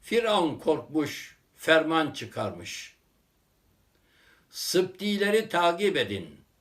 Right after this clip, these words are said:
Onlardan dünyaya gelen çocuklar kız olanlarını bırakın,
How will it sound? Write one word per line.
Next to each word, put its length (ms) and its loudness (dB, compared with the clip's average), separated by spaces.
Onlardan 680 2
dünyaya 560 2
gelen 420 0
çocuklar 800 -2
kız 280 -2
olanlarını 840 2
bırakın, 760 2